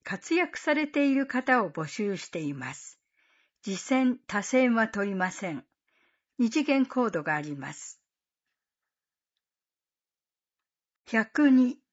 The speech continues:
市公式ホームページほか。市公式ホームページ。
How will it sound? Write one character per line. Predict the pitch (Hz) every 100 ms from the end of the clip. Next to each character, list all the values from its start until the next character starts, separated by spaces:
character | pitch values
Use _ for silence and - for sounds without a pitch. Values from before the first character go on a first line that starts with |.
| _ _ _
市 | - 320 330
公 | - 277 294
式 | 294 - 277
ホ | 262 262 262
ー |
ム | 254
ペ | 254 254 226
ー |
ジ | 160 135
ほ | - 147
か。 | - 135 - _ _ _ _ _ _ _
市 | - 294 294
公 | - 269 285
式 | - - 269
ホ | - 240
ー |
ム | 220 214
ペ | 214 202 170
ー |
ジ。 | 139 110